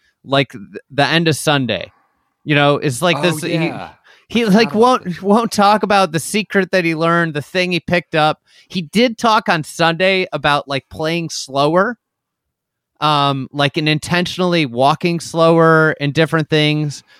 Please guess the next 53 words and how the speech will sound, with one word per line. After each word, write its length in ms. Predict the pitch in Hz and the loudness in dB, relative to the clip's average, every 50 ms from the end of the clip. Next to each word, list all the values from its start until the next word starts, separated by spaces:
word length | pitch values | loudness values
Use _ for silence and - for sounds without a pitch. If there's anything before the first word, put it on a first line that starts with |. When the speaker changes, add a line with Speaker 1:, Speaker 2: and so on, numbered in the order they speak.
| _ - | _ -4
Speaker 1:
so 140 | - 165 | -4 0
that 180 | 151 156 156 156 | 2 2 0 0
Speaker 2:
Uh-huh. 100 | 180 160 | 0 0
Speaker 1:
'cause 180 | - 175 165 139 | 0 0 2 4
he, 100 | 175 175 | 2 2
like, 120 | 165 - | 0 0
he 160 | - 180 180 | -2 -4 -4
wants 440 | 156 143 156 175 190 196 196 156 - | -4 -2 0 2 2 2 2 -2 -6
to 80 | - 151 | -10 -8
play 240 | - - 156 147 131 | -2 0 0 0 0
fast. 480 | - - 143 135 120 104 101 - - | -2 -2 -2 0 0 -4 -6 -10 -10
Like, 180 | - 120 113 - | -8 -10 -8 -4
he 140 | 135 135 127 | -4 -4 -4
talks 340 | - - 143 143 147 - 143 | 0 0 0 0 0 0 -2
about, 220 | 143 135 123 123 | 0 0 0 0
like, 160 | 123 123 - | -2 -2 -2
how 120 | 127 131 131 | -2 0 0
he 80 | 127 | 0
wants 280 | 120 123 135 143 139 - | 0 2 0 0 0 -4
to 80 | - | -6
play, 200 | _ 156 143 123 - _ _ _ _ _ | _ -2 -2 -2 -2 _ _ _ _ _
and 100 | - 143 | -2 0
that 140 | 147 160 156 | 0 2 2
was 160 | 165 156 120 | 2 0 0
one 160 | 135 156 160 160 | 0 -2 0 0
of 60 | 151 | 0
the 80 | 147 | 0
things 240 | 123 147 151 147 127 | 0 -2 -2 -2 -4
he 80 | 139 127 | -6 -8
took 180 | - 143 - | -8 -8 -4
away 240 | 147 139 143 139 135 | -2 0 0 0 0
from 180 | - - 135 131 | -2 -4 -6 -6
Augusta. 380 | 120 107 131 131 123 - - | -4 -2 -2 -2 -2 -2 -4
His 180 | 131 120 117 98 | -4 -4 -4 -6
friend 520 | - _ _ 147 147 147 139 135 113 101 _ _ _ _ _ _ | -10 _ _ 0 0 0 0 -2 -6 -8 _ _ _ _ _ _
said 240 | _ - - 147 131 | _ -2 -2 -2 0
it 120 | 131 127 - | -2 -4 -4
took 180 | 151 147 123 | -4 -4 -4
him 100 | 139 131 131 | -2 -2 0
out 160 | 131 135 135 | 0 0 2
of 60 | 131 | 0
it, 120 | 139 127 - _ - - _ | 0 -2 -2 _ -18 -14 _
but 120 | - 180 165 | 0 2 2
he 120 | 160 156 | 2 0
never 500 | 151 165 185 208 220 226 214 233 226 202 | 2 2 2 4 2 2 2 2 2 2
says 720 | 170 - - - 196 175 160 151 147 143 131 120 - - _ _ _ _ _ | 0 -2 -4 -2 0 2 2 0 0 -2 -6 -8 -12 -18 _ _ _ _ _
what 300 | - 139 147 190 196 190 - | -14 -2 0 0 0 0 -2
the 140 | 170 180 175 143 | -6 -6 -6 -6
thing 600 | - - - _ 180 175 160 147 139 123 113 - - | -6 -14 -4 _ 0 2 2 2 0 -2 -6 -8 -8
is. 300 | 127 127 113 98 92 - | -6 -6 -6 -8 -8 -10
Like, 160 | 127 123 - | -10 -8 -8
and, 140 | 156 151 - | -10 -10 -8
and 260 | - 156 156 156 139 | -6 -4 -4 -4 -4